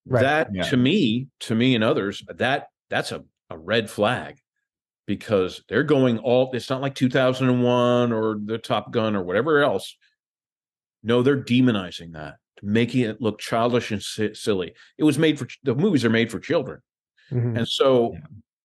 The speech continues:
Speaker 2: they're telling some truth, probably, I think, but they're demonizing it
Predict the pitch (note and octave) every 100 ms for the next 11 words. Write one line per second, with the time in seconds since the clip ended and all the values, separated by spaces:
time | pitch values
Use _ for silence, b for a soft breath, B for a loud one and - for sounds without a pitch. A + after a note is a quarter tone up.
0 | _ _ _ _ - A#2+ - D#3 C#3 C3
1 | - E3 E3 C#3 C3 - B3 D#3+ D#3+ -
2 | G#2 F#2 F2+ E2+ F2+ F3 _ _ F2+ F2
3 | E2+ B2+ _ _ _ _ _ _ - A#2
4 | A#2 A#2 A2+ A#2 A#2 G#2+ F#2 F#2 F2+ F2
5 | -